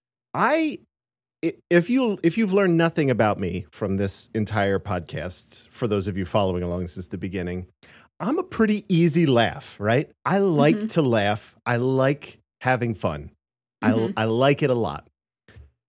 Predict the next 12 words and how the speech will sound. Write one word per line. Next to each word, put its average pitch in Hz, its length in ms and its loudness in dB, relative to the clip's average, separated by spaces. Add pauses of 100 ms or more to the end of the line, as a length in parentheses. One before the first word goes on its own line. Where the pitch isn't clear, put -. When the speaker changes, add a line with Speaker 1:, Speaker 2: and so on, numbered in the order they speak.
(140)
Speaker 1:
And 131 480 0 (240)
this 202 200 -2
movie 220 300 0
has 156 200 2
a 147 60 2
lot 147 280 0
of 180 360 -4 (540)
funny 247 760 -2 (600)
things 87 720 2 (240)
Speaker 2:
Mm-hmm. - 140 2
Speaker 1:
about 104 320 2
it. 71 160 -12